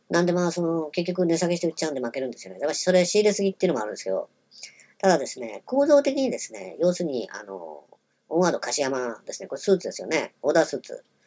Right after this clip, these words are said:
セミオーダーみたいな感じですけどね。それと、やっぱりメインブランドである組曲ですね。あ、組曲じゃないや。二十三区ですね。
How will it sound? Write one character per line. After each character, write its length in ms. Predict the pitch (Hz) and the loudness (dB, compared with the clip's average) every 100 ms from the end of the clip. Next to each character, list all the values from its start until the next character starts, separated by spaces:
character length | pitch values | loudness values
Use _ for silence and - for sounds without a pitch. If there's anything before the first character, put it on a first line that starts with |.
| _ - | _ -8
セ 200 | - 180 | -2 2
ミ 100 | 262 | 2
オ 40 | |
ー 40 | |
ダ 60 | 165 | 2
ー 40 | |
み 60 | 104 | 0
た 60 | 87 | -8
い 20 | |
な 60 | |
感 100 | 73 | -12
じ 40 | 90 | -16
で 60 | - | -16
す 80 | |
け 60 | - | -14
ど 140 | - | -8
ね。 140 | 175 190 _ - - - _ | -8 -8 _ -20 -20 -20 _
そ 120 | - | 0
れ 100 | 196 | 2
と、 240 | 196 226 190 | 4 4 6
や 80 | |
っ 60 | 151 | 4
ぱ 80 | 170 | 0
り 180 | 143 127 | 0 2
メ 120 | 180 | 2
イ 100 | 202 | 4
ン 320 | 202 202 196 | 2 2 4
ブ 60 | 196 | 6
ラ 100 | 185 | 6
ン 40 | |
ド 60 | 135 | 4
で 60 | |
あ 40 | 110 | -2
る 100 | - | -4
組 200 | 147 160 | -4 -2
曲 180 | 113 | -4
で 80 | - | -8
す 140 | - 107 | -14 -14
ね。 140 | 107 | -14
あ、 40 | 170 | -10
組 180 | 151 139 | -8 -8
曲 100 | - | -10
じ 100 | 73 | -14
ゃ 20 | |
な 80 | 76 | -14
い 60 | |
や。 60 | 73 | -4
二 120 | 170 | 0
十 100 | 180 | 0
三 180 | - 135 | 0 -6
区 80 | 123 | -8
で 80 | |
す 120 | - 120 | -10 -8
ね。 180 | 107 | -8